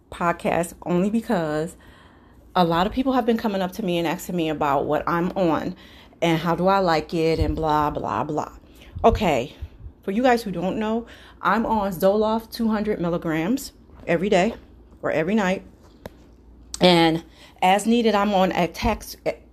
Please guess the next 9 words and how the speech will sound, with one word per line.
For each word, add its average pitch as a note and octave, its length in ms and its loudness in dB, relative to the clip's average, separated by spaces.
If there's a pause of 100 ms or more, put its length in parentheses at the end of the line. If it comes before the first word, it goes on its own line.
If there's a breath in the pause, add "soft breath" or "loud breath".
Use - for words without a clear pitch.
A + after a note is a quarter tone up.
(160)
Atarax, F#3 580 2
which F3 180 -6
is F3+ 180 -10
A F3+ 140 -2
T - 320 -8
A F3+ 260 2
R E3+ 220 4
A F3 180 -2
X. - 300 -4